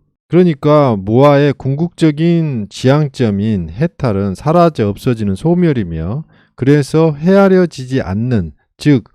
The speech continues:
무존재가 되는 것이다 라고 부처가 말했어. 내가 어떤 사람의 지능을 판단할 때 기준으로 보는 것이 일관성이거든. 이건 사기꾼을 판단할 때도 같아.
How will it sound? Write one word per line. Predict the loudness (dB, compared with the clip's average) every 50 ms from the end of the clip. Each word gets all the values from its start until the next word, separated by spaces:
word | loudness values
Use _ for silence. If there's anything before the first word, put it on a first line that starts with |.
| _ _ _ _ _
무존재가 | -4 0 0 4 4 4 4 6 4 2 0 0 2 4 2 2
되는 | 2 0 -2 -2 -2 -2
것이다 | -2 -4 -4 -4 -2 0 0 0
라고 | 0 -2 -4 -6 -6 -4 0 0 2 0 0 -2
부처가 | _ -6 -6 -6 _ -6 -6 -2 0 0 0 0
말했어. | -2 -4 -4 -4 -6 -8 -12 -16 -16 -16 -16 -18 _ _ _ _ _ _ _ _ _ _ _ _ _
내가 | -4 -2 0 2 2
어떤 | 0 2 2 0 0 2
사람의 | 0 0 2 2 0 0 -2 -2 -2 -2 -4
지능을 | -6 -8 -8 -6 -4 -2 -2 -4
판단할 | -4 -4 -6 -2 -2 -2 -2 -2 -4 -6
때 | _ -4 -4 -4
기준으로 | _ -8 -8 -6 -4 -4 -4 -2 -2 -4
보는 | -4 -4 -6 -4 -4 -4 -4
것이 | -4 -6 -6 -8 -10 -10 -10
일관성이거든. | -8 -8 -6 -4 -4 -2 0 0 0 0 0 -4 -4 -4 -4 -4 -6 -8 -10 _ -10 -10 -10 -10 -10 -12
이건 | -12 -4 -2 -2 -2 -2 -4
사기꾼을 | -10 -6 -6 -6 -4 -4 -6 _ _ -4 -2 -2 -2 -2
판단할 | -4 -6 -8 -8 -6 -4 -4 -4 -4 -6 -8
때도 | _ _ -10 -6 -4 -4 -6 -6
같아. | -8 -10 -10 -10 -10 _ -16 -14 -14